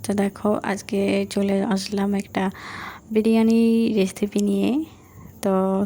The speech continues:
তোমরা সবাই জানো বিরিয়ানি কীভাবে বানাতে হয়, তো তবুও আমি বিরিয়ানি, উম, তৈরি করলাম। তো তোমরা দেখো পুরো ভিডিওটা এবং কেমন হয়েছে একটু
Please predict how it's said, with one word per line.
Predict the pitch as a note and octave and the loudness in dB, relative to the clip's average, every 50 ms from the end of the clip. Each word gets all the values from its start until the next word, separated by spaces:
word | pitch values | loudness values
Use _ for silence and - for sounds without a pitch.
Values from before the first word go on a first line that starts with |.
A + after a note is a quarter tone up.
| G3 - | -2 -2
তোমরা | G3 F#3+ G3 G3+ G#3+ | -2 0 0 0 0
সবাই | G#3+ - - G3+ G3 F#3+ G3 F#3+ G3+ A3+ B3+ C4 - | 0 -2 -4 -4 -4 -2 -2 0 0 0 -2 -2 -2
জানো | B3+ A#3+ A#3+ A#3 | -2 0 0 0
বিরিয়ানি | A3+ G#3+ G#3 G3+ G3 F#3+ F#3+ G3+ | 0 0 0 0 0 0 0 -2
কীভাবে | G3+ - A3 G#3+ G#3 G3+ G3+ G3+ | -2 -2 -2 0 2 2 2 2
বানাতে | G3 F#3+ F#3+ G3 G3+ - A3+ | 0 0 -2 -2 -4 -4 -4
হয়, | G#3 G#3 G3+ B3 C#4 - - - - - - - - - - - | -2 -2 -2 -2 -4 -8 -12 -16 -16 -16 -16 -18 -18 -20 -10 -4
তো | - F#3+ F#3+ F#3 F#3 F#3+ G3 G#3 - | -2 0 2 2 2 0 -2 -2 -2
তবুও | - G3+ G3 G3+ G#3+ A3 G#3+ | -2 -4 -2 0 0 0 2
আমি | G#3 G#3 G#3 G3+ | 0 0 0 -2
বিরিয়ানি, | G3+ F#3+ G3 F#3+ F#3+ F#3+ F#3+ G3 G3 G3 - - - - - - - - - - - - - - - - - - - - - - - - - | -2 -2 -2 0 0 0 0 0 -2 -2 -4 -8 -12 -20 -20 -16 -10 -8 -6 -4 -4 -4 -6 -8 -14 -16 -16 -14 -16 -20 -20 -20 -20 -12 -8
উম, | G3+ G3 G3 F#3+ F#3+ G3+ F#3+ - - - - - | -6 -6 -4 -4 -4 -6 -8 -10 -16 -20 -12 -4
তৈরি | - G#3+ G#3+ A3 A#3 | 0 2 2 2 2
করলাম। | A3 - G#3+ G#3 G3+ G3+ G3+ G#3 A3 B3 C4+ C4 B3+ - - - | 0 0 0 0 2 0 0 0 0 0 0 -2 -4 -8 -8 -4
তো | G3+ G3 F#3+ G3 | -2 0 0 0
তোমরা | G3 - G3 G3 G3+ G3+ | -2 -2 -2 0 0 -2
দেখো | G3+ - G3+ G3 G3+ - - B3 A#3+ A3+ | -2 -2 -4 -4 -4 -4 -4 -4 -4 -4
পুরো | A3+ - - A3 G#3+ G#3+ A3 A3 A3 - - - - - - | -6 -6 -4 -2 -2 -2 -2 -4 -6 -10 -18 -20 -14 -8 -4
ভিডিওটা | G3+ G3+ - A3 G#3+ G#3+ - A#3+ A#3+ B3 B3+ - - - | -4 -2 0 0 -2 0 -2 -4 -4 -4 -6 -10 -12 -10
এবং | A3 G3 G3 F#3+ F#3+ F#3+ G3 G#3 G#3 F#3+ - - - - - - - - - - - - | -6 -4 -2 -2 -2 -2 -4 -4 -6 -8 -10 -16 -20 -20 -20 -20 -20 -20 -20 -20 -14 -6
কেমন | - G#3 G3 G3 G3+ G#3 G#3 | -2 -2 0 0 2 0 0
হয়েছে | F#3+ G3+ G3+ G#3 A3+ A3+ - - A3+ A3+ - - - - - - - - - - - - - - - - - - - - - - - | 0 0 0 0 -2 -2 -2 -2 -2 -2 -4 -6 -12 -20 -20 -20 -20 -20 -20 -20 -20 -20 -20 -20 -20 -20 -20 -20 -20 -20 -14 -12 -12
একটু | - - - - B3 D4 | -10 -8 -4 -2 0 0